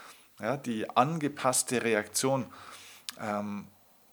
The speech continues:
des Körpers. So, und das gilt für den Kopf natürlich auch. Es gibt Phasen in unserem Leben, da müssen wir von unserem Kopf mental echt Höchstleistung auch verlangen, erwarten, da müssen wir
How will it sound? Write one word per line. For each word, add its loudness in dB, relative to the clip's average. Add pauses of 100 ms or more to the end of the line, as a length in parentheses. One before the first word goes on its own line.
des 4
Körpers. 0
So, 4
und -2
das 0
gilt 0
für 0
den 0
Kopf 2
natürlich 0
auch. 6
Es -2
gibt -6
Phasen 4
in -6
unserem -2
Leben, -2
da 0
müssen 0
wir 0
von -6
unserem -6
Kopf -6
mental 0
echt -4
Höchstleistung 0
auch 2
verlangen, -4 (500)
erwarten, 2
da -6
müssen 0
wir 0